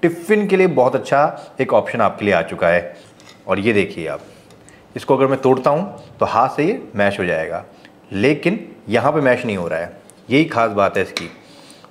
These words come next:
मुंह में मैश हो जाएगा, मुंह में मेल्ट हो जाएगा, लेकिन यहाँ पे melt नहीं होगा।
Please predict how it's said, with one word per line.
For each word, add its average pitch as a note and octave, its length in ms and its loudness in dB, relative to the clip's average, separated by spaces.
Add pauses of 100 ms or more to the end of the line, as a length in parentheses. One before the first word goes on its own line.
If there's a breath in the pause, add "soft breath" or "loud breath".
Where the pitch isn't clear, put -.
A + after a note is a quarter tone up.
(140)
मुंह C3+ 140 4
में E3 100 4
मैश D#3+ 240 2
हो D#3 60 4
जाएगा, D#3 340 4 (100)
मुंह C3 240 -2
में C#3+ 100 4
मेल्ट B2+ 260 2
हो D3+ 60 2
जाएगा, D3 340 4 (320 loud breath)
लेकिन C3 240 2
यहाँ G#2+ 260 2
पे A#2 80 -2
melt F#2 260 0
नहीं F#2 100 -4
होगा। D#2 280 -10